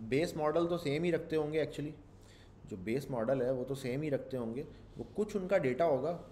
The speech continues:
जो इंटरनेट से ना, surface level का डेटा, कि जी अभी weather क्या है और कोई जो न-, जदीद क्या, जो भी,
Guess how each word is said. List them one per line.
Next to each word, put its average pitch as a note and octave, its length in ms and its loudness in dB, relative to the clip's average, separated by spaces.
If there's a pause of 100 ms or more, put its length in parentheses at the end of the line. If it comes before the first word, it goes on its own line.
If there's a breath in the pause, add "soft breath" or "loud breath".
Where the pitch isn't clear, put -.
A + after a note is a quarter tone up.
(220)
जो A#2+ 140 -2
इंटरनेट D#3 520 -2
से G3+ 120 -4
ना, G#3 80 0
surface D#3 460 2
level C#3+ 260 6
का C#3+ 60 4
डेटा, A2 260 0 (640 loud breath)
कि C3 80 0
जी C3+ 120 2
अभी C#3+ 180 4
weather B2+ 300 4
क्या C#3 240 4
है C3+ 300 8
और C3 220 8
कोई C3+ 180 2
जो B2+ 160 2
न-, G#2 500 -4 (140)
जदीद B2 460 0 (340)
क्या, B2+ 220 4
जो C3 220 2
भी, C3 140 2